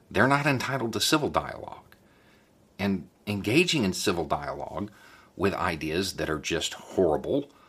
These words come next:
may actually be bad because you're helping to legitimize them. And then, is it a productive use of your time? Nobody is owed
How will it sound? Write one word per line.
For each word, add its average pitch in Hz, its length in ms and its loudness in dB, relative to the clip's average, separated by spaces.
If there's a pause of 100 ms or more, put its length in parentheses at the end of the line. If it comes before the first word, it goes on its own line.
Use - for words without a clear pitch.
(520)
may 113 320 -2
actually 110 400 -2
be 90 160 -4
bad 78 460 -6 (280)
because - 240 -4
you're 78 80 -2
helping 87 320 -2
to 76 80 -6
legitimize 78 680 -2
them. - 80 -20 (2500)
And 90 160 -2
then, 98 420 0 (200)
is 90 100 -4
it 85 80 -2
a - 20 -6
productive 78 440 -4
use 69 180 -8
of - 100 -14
your - 120 -14
time? - 260 -14 (1160)
Nobody 95 420 0
is 82 240 -4
owed 76 480 -2